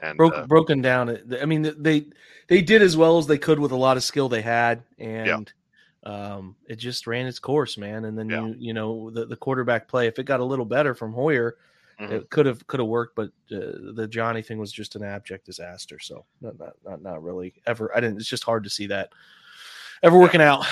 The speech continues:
Speaker 2: So, yeah.
Speaker 1: Yeah.
Speaker 2: Anyway.
Speaker 1: It just occurred to me how well the Manziel decision and the Watson decision would work as bookends if you were talking about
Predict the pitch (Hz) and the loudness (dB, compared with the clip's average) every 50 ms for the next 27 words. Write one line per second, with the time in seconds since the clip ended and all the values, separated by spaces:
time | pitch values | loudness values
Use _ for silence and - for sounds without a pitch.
0 | - - - - 156 143 139 131 123 - - 143 139 139 139 135 135 - - - | -6 -6 2 6 8 8 8 6 4 0 2 4 4 6 4 4 2 -2 -6 -2
1 | - 101 95 85 - 131 123 120 117 113 107 143 165 - - 127 - - 135 143 | 0 0 0 0 -2 -6 -8 -6 -4 -2 0 2 2 2 0 -2 2 2 2 2
2 | 131 123 104 104 95 95 107 104 101 95 85 87 98 104 110 110 107 101 98 92 | 2 0 -2 -4 -2 0 2 2 0 0 -2 -2 0 2 4 4 4 2 0 -2
3 | - - - _ _ - 107 90 95 95 92 92 90 - 101 101 104 104 95 98 | -8 -14 -20 _ _ -12 -12 -8 -8 -8 -8 -10 -10 -6 -4 -4 -4 -4 -6 -8
4 | - - 101 95 87 90 92 92 92 85 80 78 78 92 95 104 - - - 95 | -10 -8 -8 -8 -10 -10 -12 -14 -12 -12 -12 -8 -6 -4 -4 -4 -4 -8 -14 -14
5 | 85 85 - 98 92 85 85 85 82 78 82 80 _ _ 92 92 92 - 90 82 | -14 -14 -14 -12 -14 -14 -16 -18 -20 -20 -20 -20 _ _ -12 -10 -10 -10 -12 -14
6 | - 80 95 101 - - 120 123 131 135 - - - - - - - 98 92 87 | -12 _ -14 -10 -6 -6 -6 -6 -8 -10 -16 -18 -16 -18 -18 -16 -14 -14 -12 -12
7 | 82 82 - 107 98 92 - 101 95 87 95 90 87 | -10 -6 -2 -2 -2 -2 -4 -8 -8 -4 -4 -4 -4